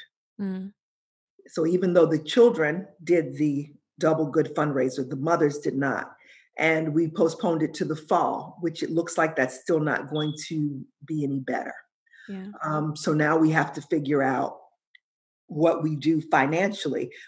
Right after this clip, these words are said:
Speaker 2: We really did not want to, um, tax vendors, particularly because as an African-American organization, it's very important to me that we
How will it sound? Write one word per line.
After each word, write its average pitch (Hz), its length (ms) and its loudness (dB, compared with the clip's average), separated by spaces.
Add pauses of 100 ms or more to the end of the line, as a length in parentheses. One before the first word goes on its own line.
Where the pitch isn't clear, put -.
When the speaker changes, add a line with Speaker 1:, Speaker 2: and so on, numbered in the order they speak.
(100)
Speaker 2:
We 185 100 6
really 208 400 2
did 160 240 6
not 160 460 4
want 160 260 0 (220)
to, 151 360 0 (640)
um, 127 520 -4 (720)
tax 151 420 2
vendors, 156 540 0
particularly 190 460 -2
because 143 640 0
as 139 120 -2
an 147 80 -2
African-American 147 800 -2
organization, 151 680 0
it's - 100 -10
very 147 280 0
important 147 460 -2
to - 80 -10
me 147 320 -4 (300)
that 143 260 2
we 156 360 0